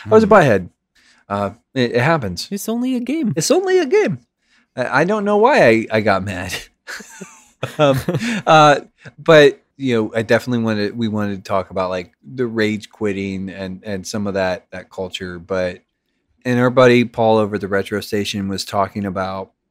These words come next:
Speaker 1: uh, his last episode was on, like, hope in science fiction and, and stuff. And,
Speaker 2: Mm-hmm.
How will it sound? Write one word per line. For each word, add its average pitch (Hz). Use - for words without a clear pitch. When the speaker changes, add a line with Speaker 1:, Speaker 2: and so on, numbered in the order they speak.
Speaker 1:
uh, 104
his 110
last 104
episode 104
was 98
on, 98
like, 92
hope 101
in 104
science 95
fiction 98
and, 95
and 95
stuff. -
And, 101
Speaker 2:
Mm-hmm. 92